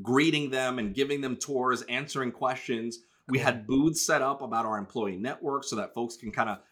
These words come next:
Speaker 1: ask questions and understand what it's like to work at Bank of America. And then we created a bunch of portal experiences. And each portal had a different experience or something that we wanted them to be able to discover.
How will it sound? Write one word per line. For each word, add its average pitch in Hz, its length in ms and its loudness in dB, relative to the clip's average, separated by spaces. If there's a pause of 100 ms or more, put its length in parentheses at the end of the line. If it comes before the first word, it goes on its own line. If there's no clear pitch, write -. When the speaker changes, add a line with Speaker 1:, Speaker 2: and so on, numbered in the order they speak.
(120)
Speaker 1:
ask 107 260 0
questions 156 580 -2
and 107 200 -2 (260)
understand 127 500 0
what 117 120 0
it's 113 140 -10
like 120 200 -4
to 113 60 -2
work 113 240 -2
at 101 80 -4
Bank 110 200 -8
of 90 80 -12
America. 139 500 -4 (520)
And 123 120 4
then 170 140 6
we 226 100 0
created 160 560 -2
a 117 60 0
bunch 123 380 -4
of - 140 -4
portal 120 420 -2
experiences. - 880 -14 (360)
And 120 180 4
each 208 260 -2
portal 165 320 6
had 147 160 6
a 127 60 2
different 120 400 -2 (320)
experience 139 760 -2
or 110 320 0 (300)
something 139 380 2
that 127 140 2
we 131 100 -2
wanted 127 320 2
them 120 120 -2
to 113 100 -8
be 117 120 0
able 120 180 0
to 110 380 -2 (260)
discover. 120 580 0